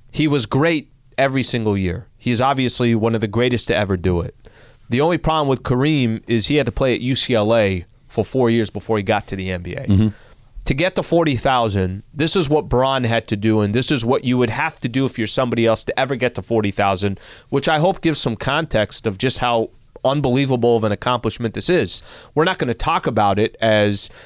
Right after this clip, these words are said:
Speaker 1: you know, I, I think by the time we get to Tuesday or Wednesday, he's just gonna keep adding and whatever the numbers are, and we're gonna forget about it.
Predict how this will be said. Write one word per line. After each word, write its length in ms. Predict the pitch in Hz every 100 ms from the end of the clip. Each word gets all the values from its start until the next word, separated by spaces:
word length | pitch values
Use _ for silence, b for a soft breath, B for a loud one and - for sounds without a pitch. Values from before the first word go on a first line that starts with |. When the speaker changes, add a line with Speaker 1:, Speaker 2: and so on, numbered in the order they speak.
| B
Speaker 1:
you 120 | - 120
know, 60 |
I, 120 | 120 -
I 100 | 120
think 220 | 156 151
by 120 | 139
the 80 | 123
time 200 | - 127
we 60 | 120
get 120 | 120
to 60 | 104
Tuesday 360 | - 139 113
or 80 | 113
Wednesday, 420 | 107 156 127 117
he's 180 | 110 123
just 140 | 120 120
gonna 140 | 117
keep 220 | - 123 -
adding 340 | 117 120 143
and 120 | 123
whatever 240 | 117 117 113
the 80 | 107
numbers 320 | 113 117 117
are, 100 | 120
and 80 | 113
we're 80 | 107
gonna 140 | 107
forget 300 | - 101 131
about 260 | 113 98 87
it. 120 | 76